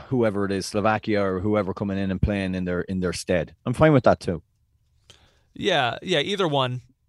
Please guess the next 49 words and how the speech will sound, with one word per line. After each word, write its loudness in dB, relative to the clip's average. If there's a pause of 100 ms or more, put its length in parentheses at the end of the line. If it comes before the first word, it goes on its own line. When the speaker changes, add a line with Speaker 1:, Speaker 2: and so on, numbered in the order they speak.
(140)
Speaker 2:
would -4
be 0
fun. -2
I, 2
I 0
wouldn't -4
throw -2
a -2
fit -6
over -4
either -2
of -4
them. -8
I -6
would -6
just -8
say -2
if -8
I -2
had -4
a -8
preference -2
between -6
the -6
two, -4
the, -6
the -8
three-team -6
round -4
robin -4
would -12
probably -8
be -10
the -8
one -8
that -6
I -2
would -6
go -6
with. -8 (540)
Um, -6 (500)
also, 0
we, -6
we, -4
we -6
mentioned -4
there 0
with -4
Mark, -4